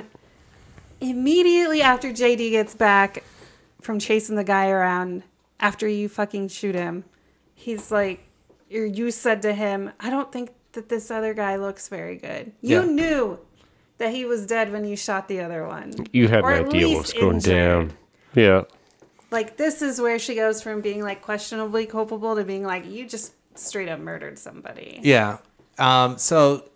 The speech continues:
Speaker 2: they shoot him dead. And that the second shot, you cut to these cops that are just in the park or whatever. They're sitting in their car. And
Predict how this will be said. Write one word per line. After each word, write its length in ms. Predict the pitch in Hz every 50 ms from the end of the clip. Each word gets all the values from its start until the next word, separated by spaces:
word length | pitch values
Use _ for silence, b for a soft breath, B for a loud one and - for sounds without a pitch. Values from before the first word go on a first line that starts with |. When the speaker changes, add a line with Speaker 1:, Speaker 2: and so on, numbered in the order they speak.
| _ -
Speaker 2:
they 120 | 147 156 151
shoot 380 | - - 160 147 135 - - _ _ -
him 300 | - - 139 120 117 117
dead. 300 | 113 110 107 110 117 123 b b b b _
And 180 | - 123 123 123
that 180 | 120 120 120 -
the 60 | 123
second 360 | - - 180 170 170 165 143
shot, 400 | - - 143 123 117 120 120 - -
you 280 | - 147 135 131 131 127
cut 340 | - - - 160 156 156 -
to 200 | - 156 147 147
these 160 | 143 147 143
cops 540 | - - - 226 214 143 127 - - - -
that 160 | - 156 143
are 80 | 139 139
just 180 | 135 143 143 -
in 120 | 151 156
the 60 | 160 147
park 360 | - 175 165 151 135 139 143
or 60 | 139
whatever. 320 | 139 135 131 123 123 127
They're 100 | 123 127
sitting 240 | 123 - 165 151 151
in 80 | 147 143
their 80 | 143
car. 380 | 139 - - 131 123 117 117 117 B B B B B B B _
And 300 | 131 135 131 127 127 -